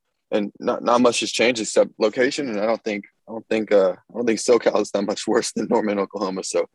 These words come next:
you know, I think it'll be, I think it'll be good, um, you know, recruiting-wise. And, yeah, I mean, we, we gotta get to work. There's a lot of guys, um,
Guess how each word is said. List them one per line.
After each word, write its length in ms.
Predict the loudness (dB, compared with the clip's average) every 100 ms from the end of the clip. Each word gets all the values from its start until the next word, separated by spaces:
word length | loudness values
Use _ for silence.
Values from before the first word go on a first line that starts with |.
| _ _ -2
you 80 | 4
know, 180 | 6
I 100 | 6
think 180 | 2 0
it'll 160 | 2 2
be, 220 | 0 0
I 60 | 0
think 180 | 0
it'll 160 | 0 0
be 140 | -4
good, 340 | -4 -2 -2 -4
um, 280 | -6 -8 -12 -10
you 100 | -2
know, 260 | 0 -2 -6 _
recruiting-wise. 720 | -8 -2 -2 0 0 0 0 -10
And, 80 | -20 _ _ _ _ _
yeah, 140 | 0 0
I 40 |
mean, 140 | 0
we, 160 | -2 -2 0
we 100 | 2
gotta 180 | 4
get 140 | 2 0
to 80 | -2
work. 220 | -2 -2
There's 140 | -6
a 60 | -2
lot 200 | 0 0
of 80 | 0
guys, 340 | -2 -2 -6
um, 340 | -8 -8 -10